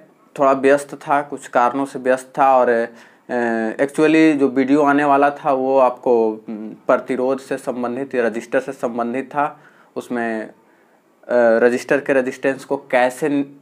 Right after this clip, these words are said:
मेजर, निकालते हैं और कैसे उसको मेजर के through उसको प्रूफ करते हैं, तो इसको करने वाला था, लेकिन फाइव बैंड का रजिस्टर <laughs> खोजे बहुत सारा, उसमें समय लग गया तो ये नहीं मिला। अ, और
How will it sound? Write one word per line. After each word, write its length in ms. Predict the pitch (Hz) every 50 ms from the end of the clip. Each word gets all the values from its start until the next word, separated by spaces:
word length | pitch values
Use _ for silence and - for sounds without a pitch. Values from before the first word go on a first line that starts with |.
| - 123
मेजर, 600 | 117 117 120 127 127 131 127 139 - - 139 135
निकालते 580 | 135 131 127 127 - 131 135 143 143 143 -
हैं 340 | 190 180 170 165 165 170 -
और 400 | 139 139 135 135 - - - - -
कैसे 260 | 135 127 123 - 156
उसको 240 | 151 147 - - 143
मेजर 320 | 131 123 120 123 127 139
के 140 | 139 139 147
through 260 | 139 - 135 131 127
उसको 180 | 123 - - 127
प्रूफ 320 | - - 113 113 110 - -
करते 240 | - 127 127 - 143
हैं, 220 | 151 156 - - - - - _ -
तो 60 | - 123
इसको 200 | - - 135 123
करने 280 | - 127 123 127 139
वाला 260 | 139 135 135 135 139
था, 160 | 139 - 170 170
लेकिन 400 | 170 165 165 165 165 156 151 - _ _ _ -
फाइव 280 | - - 143 156 160 147
बैंड 220 | 143 151 151 147
का 140 | 143 156 151
रजिस्टर 460 | 147 143 139 139 139 - - 165 165 - - 156 - - - - -
<laughs> 340 | - - - - _ _ -
खोजे 360 | - - 147 156 151 151 170
बहुत 260 | 160 143 143 156 160 156
सारा, 220 | - 143 135 147
उसमें 260 | 151 147 - - 151
समय 320 | 151 - 143 135 135 139 147
लग 220 | 143 143 139 131
गया 160 | 135 151 165
तो 280 | 170 165 - 127 120 123
ये 180 | 120 123 131
नहीं 260 | 127 123 117 135 135 131
मिला। 260 | 135 131 127 135 131 131 - - _ _ - - _ _ _ _ _ _
अ, 80 | - 120 117 117 113 113 113 113 110 - - - -
और 460 | 123 123 120 120 117 117 - -